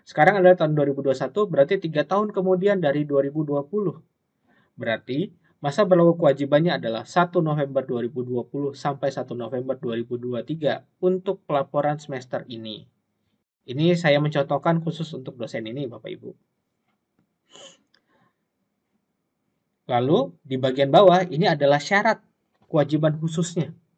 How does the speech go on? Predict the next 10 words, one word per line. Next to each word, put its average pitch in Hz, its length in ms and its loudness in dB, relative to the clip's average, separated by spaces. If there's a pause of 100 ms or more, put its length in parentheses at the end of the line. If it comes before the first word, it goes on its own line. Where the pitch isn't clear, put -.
(1160)
Masing-masing 147 560 -2
kewajiban 139 480 0
khusus 143 240 -4
memiliki 143 400 -2
syaratnya. 143 560 -2
Silakan 131 400 -2
Bapak 123 240 -4
Ibu 127 240 -6
lihat 123 320 -6
P 110 80 -8